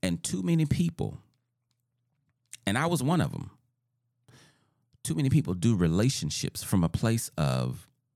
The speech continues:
"This relationship has to work. You have to meet my needs. I gotta figure out how to meet your needs,"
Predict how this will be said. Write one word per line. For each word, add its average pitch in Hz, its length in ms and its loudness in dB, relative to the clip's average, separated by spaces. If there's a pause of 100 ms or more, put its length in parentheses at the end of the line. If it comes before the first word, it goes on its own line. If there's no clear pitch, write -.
(760)
"This - 240 -2
relationship 90 540 -4
has 87 340 -2
to - 100 -4
work. 65 360 -4 (300)
You 101 160 2
have 87 340 -2
to 101 100 -2
meet 85 180 2
my 73 160 -2
needs. 62 420 -2
I 87 60 -6
gotta 82 180 -2
figure 87 240 -4
out 76 100 -4
how 95 220 -4
to 85 80 -4
meet 85 280 -2
your 78 120 0
needs," 64 500 -4